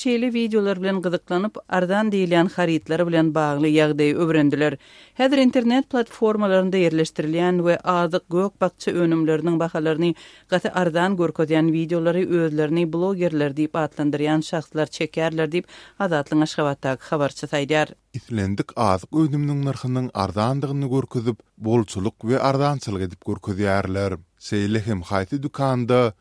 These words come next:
Speaker 2: we haýsy bazarda azygy we bu gök bakça önümlerini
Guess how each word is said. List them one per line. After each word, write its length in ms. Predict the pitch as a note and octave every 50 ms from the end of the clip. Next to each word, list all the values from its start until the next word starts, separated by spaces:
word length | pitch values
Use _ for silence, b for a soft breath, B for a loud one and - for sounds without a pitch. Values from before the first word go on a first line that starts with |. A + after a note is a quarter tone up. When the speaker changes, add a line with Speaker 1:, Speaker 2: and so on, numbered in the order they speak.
| _ _ _
Speaker 2:
we 160 | G#2+ A2+ A2+
haýsy 440 | G2 - - F#2+ F#2+ G2 - D3 C3+
bazarda 540 | D3+ D3+ D3 C3+ B2+ C3+ B2+ B2 A#2+ B2 -
azygy 720 | G2+ A#2+ A#2+ A#2 G2+ F2+ G2 E2+ F#2+ G#2+ A2 A2+ G#2 F#2 - _ _ -
we 380 | G#2 G#2 A2 G2+ F#2 E2 E2+ A2+
bu 200 | D#3 F#3 D#3+ C3
gök 300 | D3+ D#3+ E3+ - _ -
bakça 300 | C#3+ - - - - -
önümlerini 800 | - D3 C#3+ C3+ C3 B2+ B2 A#2+ A#2+ A#2 A2 A#2 A#2+ A#2+ A#2+